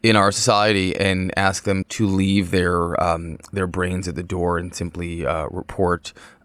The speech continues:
it dispassionately. I, I think that smart people are capable of, of both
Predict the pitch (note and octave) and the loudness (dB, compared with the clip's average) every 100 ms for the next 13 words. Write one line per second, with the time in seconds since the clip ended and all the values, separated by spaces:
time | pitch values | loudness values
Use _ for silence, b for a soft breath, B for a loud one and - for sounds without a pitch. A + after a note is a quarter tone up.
0 | - - G2 F#2 F#2 F2 - F#2+ C2+ F2+ | -8 -6 -4 -4 -2 -2 -2 -6 -6 -8
1 | E2+ E2 - E2 F2 - - D#2 - - | -10 -8 -8 -6 -10 -6 -8 -8 -8 0
2 | G2 E2+ F#2 F2 E2 - F2+ E2 E2 E2 | 0 0 -4 -4 -4 -4 -6 -4 -4 -4
3 | D#2 - F2 E2+ E2 - | -8 -8 -6 -2 -4 -6